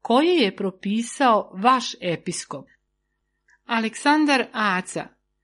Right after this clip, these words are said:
Oče, a kada sveštenik pred pričešće kaže da pristupe samo oni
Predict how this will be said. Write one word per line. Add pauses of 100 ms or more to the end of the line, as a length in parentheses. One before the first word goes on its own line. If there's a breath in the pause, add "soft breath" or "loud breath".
(280)
Oče, (340 soft breath)
a
kada
sveštenik
pred
pričešće
kaže (320)
da
pristupe
samo
oni